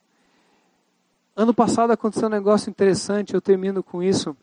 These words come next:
A gente entendeu que era o final do nosso ciclo na igreja lá em Curitiba, e passou um tempo, né, Dani, a gente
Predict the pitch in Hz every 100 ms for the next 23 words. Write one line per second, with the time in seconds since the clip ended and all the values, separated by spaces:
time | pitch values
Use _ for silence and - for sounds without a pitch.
0 | _ _ _ _ _ _ _ _ - _
1 | _ _ _ _ 165 185 202 214 185 190
2 | 185 196 208 190 180 - 180 180 190 180
3 | 160 160 156 175 165 165 - 190 190 -
4 | 165 - _ _ _ _ 170 160 185 175
5 | 175 160 170 165 - 233 220 226 214 _
6 | _ _ _ _ _ _ _ 175 - 180
7 | - 208 190 214 233 240 214 220 196 190
8 | 170 147 165 156 190 - 190 165